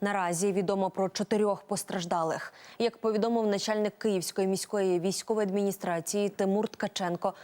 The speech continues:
пошкодження зафіксовано у семи з десяти районів столиці. У Дарницькому частково зруйновано житловий будинок. Пожежа у ще одному. Пошкоджено гаражі. Зараз ви бачите відео нашого колеги звідти.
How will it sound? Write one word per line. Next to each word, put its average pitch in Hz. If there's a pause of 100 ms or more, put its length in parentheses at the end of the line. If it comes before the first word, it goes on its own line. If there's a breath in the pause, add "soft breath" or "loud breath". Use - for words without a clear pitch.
(180 loud breath)
пошкодження 190
зафіксовано 202
у 196
семи 202
з 175
десяти 180
районів 185
столиці. 180 (360 loud breath)
У 226
Дарницькому 170
частково 175
зруйновано 180
житловий 180
будинок. 170 (220 loud breath)
Пожежа 170
у 175
ще 196
одному. 156 (380 loud breath)
Пошкоджено 196
гаражі. 170 (180)
Зараз 175
ви 202
бачите 180
відео 180
нашого 175
колеги 165 (260 loud breath)
звідти. 160